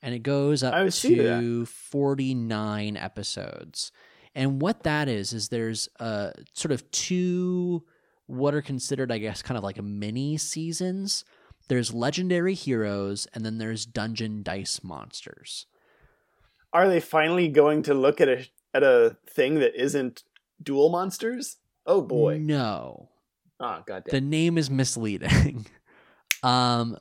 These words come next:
Speaker 1: but, uh, but a new game does roll into town, and it's very interesting.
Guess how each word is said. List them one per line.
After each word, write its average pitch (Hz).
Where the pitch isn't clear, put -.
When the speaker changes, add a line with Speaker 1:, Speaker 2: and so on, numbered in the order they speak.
Speaker 1:
but, 135
uh, 117
but 123
a 127
new 147
game 123
does 104
roll 101
into 95
town, 90
and 90
it's 90
very 98
interesting. 78